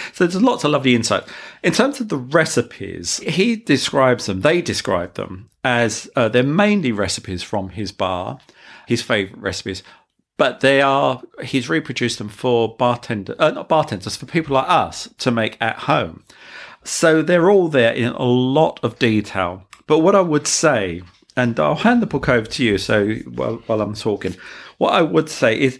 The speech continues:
it feels almost closer to a really good food recipe book. And what I mean by that is that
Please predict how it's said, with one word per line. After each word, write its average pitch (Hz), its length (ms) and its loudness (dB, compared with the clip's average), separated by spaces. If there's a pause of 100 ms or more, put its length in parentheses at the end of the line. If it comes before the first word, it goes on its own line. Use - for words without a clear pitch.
(160)
it - 200 -2
feels 240 300 4
almost 240 600 2
closer 147 400 0
to 131 300 2
a 123 60 6
really 139 520 0
good 123 260 -4
food 143 720 4
recipe 98 540 -2
book. 90 340 -8
And 135 120 -2
what 208 160 4
I 214 60 4
mean 143 300 0
by 101 240 -4
that 95 240 -6 (380)
is 135 240 2
that 131 260 0